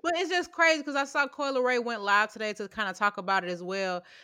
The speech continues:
because there are some literal greats who didn't write their own. Like, I don't think it's wrong to not write a hundred percent of your songs. It's just not even that deep. Now, I do understand people feel like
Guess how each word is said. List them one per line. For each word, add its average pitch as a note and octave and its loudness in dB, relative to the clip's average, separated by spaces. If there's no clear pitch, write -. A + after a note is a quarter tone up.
because A#3 0
there B3+ 6
are C4 4
some A#3 -6
literal A#3+ 2
greats F3+ 0
who G#3+ -12
didn't G3+ -2
write F3+ 2
their E3+ -2
own. E3+ -6
Like, A3 2
I D4+ 8
don't F#4 4
think D#4 -2
it's C#4 -2
wrong A3+ 0
to A3+ -4
not G3+ 4
write F#3+ 4
a E3 -6
hundred F#3+ -10
percent F#3 -12
of F3 -6
your D#3+ -6
songs. F3 -6
It's G3 -12
just A#3 -8
not G#3+ 0
even G3 -6
that E3 -8
deep. F#3 -10
Now, G#3+ 0
I B3+ 6
do C#4 0
understand B3 0
people G#3+ -4
feel A3+ 0
like G3+ 4